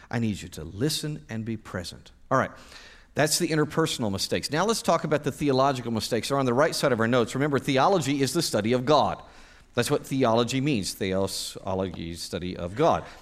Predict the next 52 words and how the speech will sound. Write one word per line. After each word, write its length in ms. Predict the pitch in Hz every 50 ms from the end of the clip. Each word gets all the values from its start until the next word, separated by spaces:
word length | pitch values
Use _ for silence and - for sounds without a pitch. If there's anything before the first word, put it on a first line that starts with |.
| - - - _ -
Nothing 600 | 104 101 110 123 160 202 202 - - 143 127 120
is 120 | 117 101 -
more 200 | 113 110 110 110
significant 500 | - 135 107 101 98 92 98 95 95 -
than 140 | 117 101
how 260 | 95 - - 117 123 127
we 240 | 127 139 160 170
think 380 | 160 - - 117 101 92 90 - -
about 360 | 123 113 - 98 90 95 98 - - - - - -
God. 240 | 202 196 123 - - - - -
That's 160 | 135 127 -
why 120 | 156 135
A 160 | - 131 135
W 200 | 135 131 113 110
Tozer 360 | 107 - - 202 196 147 147 117
was 160 | 113 104 -
correct 420 | - - 127 143 170 170 170 - - - - -
when 120 | - 123 117
he 160 | 117 143 147
said 300 | - - 156 139 123 110
the 40 | 110
quote 280 | - - 147 143 -
that 100 | 123 113
I 60 | 110
put 240 | 104 - 165 160 -
in 100 | 123 113
your 140 | 104 104 110
notes, 260 | 135 160 143 113 -
"The 80 | - 123
most 220 | 120 117 113 -
important 360 | 120 107 - 180 180 - 143
thing 140 | 123 139 123
about 400 | 113 98 123 131 170 196 - -
you 140 | 123 120 120 120 - - -
is 160 | 127 113 -
what 220 | 143 160 175 - -
comes 260 | - 160 156 135 -
to 100 | - 131
mind 480 | 117 123 147 156 147 123 113 113 113 110
when 160 | 117 113 110
you 240 | 110 123 131 147 143
picture 580 | - - - 117 95 - - - - 98 95
God." 640 | 95 98 95 98 104 92 76 65 - - - - 92 - - - _ - - - _ - _ - - _ _ _ - - - - - - - - _ - - - -
I 100 | 120 113
have 120 | 127 113
seen 220 | - - 151 151 151
this 160 | 147 139 -
in 80 | 127
my 160 | 110 107 107 -
own 220 | 123 127 135 151
life 340 | 139 120 113 117 117 117 -
history. 480 | - 107 - - - - 73 80 78